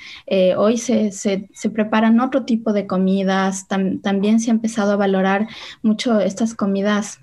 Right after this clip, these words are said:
industrializadas que están asociadas a, a tal vez a,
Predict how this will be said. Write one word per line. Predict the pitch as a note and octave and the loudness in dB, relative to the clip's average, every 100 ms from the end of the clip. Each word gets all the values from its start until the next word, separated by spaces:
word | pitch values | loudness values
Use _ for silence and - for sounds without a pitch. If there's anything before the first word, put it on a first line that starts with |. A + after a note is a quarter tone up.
| _ - | _ -4
industrializadas | G#3 F#3+ - F#3+ F3+ F#3 G#3+ G#3+ A3 A3+ A3+ A3+ | -2 -2 -2 -4 -2 -4 0 2 4 4 2 0
que | F#3+ | -6
están | F#3+ G3 G3+ | -4 -2 -2
asociadas | G#3+ - - F#3+ G3 G3 | -2 -6 -2 0 0 0
a, | F#3 - - - - - - - | -2 -4 -10 -20 -20 -20 -18 -6
a | A3 F#3+ F3+ | -2 0 0
tal | F#3+ F#3 | 2 2
vez | F#3 D4 D4+ - | 2 2 2 0
a, | - - | -2 0